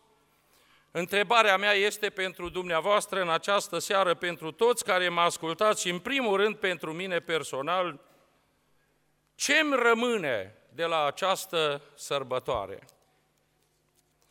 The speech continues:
Dacă Biblia spune că împărăția lui Dumnezeu este neprihănire, pace și bucurie în Duhul Sfânt,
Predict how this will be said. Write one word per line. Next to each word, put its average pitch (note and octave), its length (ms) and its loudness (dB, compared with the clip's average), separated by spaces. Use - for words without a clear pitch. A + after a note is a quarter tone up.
Dacă G#3+ 340 6
Biblia C4+ 460 6
spune C4 380 2
că A#3 140 2
împărăția A3+ 720 4
lui A3 180 2
Dumnezeu A3 580 2
este A3 360 4
neprihănire, G#3+ 880 4
pace A3 440 6
și G#3+ 160 -2
bucurie G#3+ 600 2
în G3 140 2
Duhul G#3 360 4
Sfânt, C4 600 0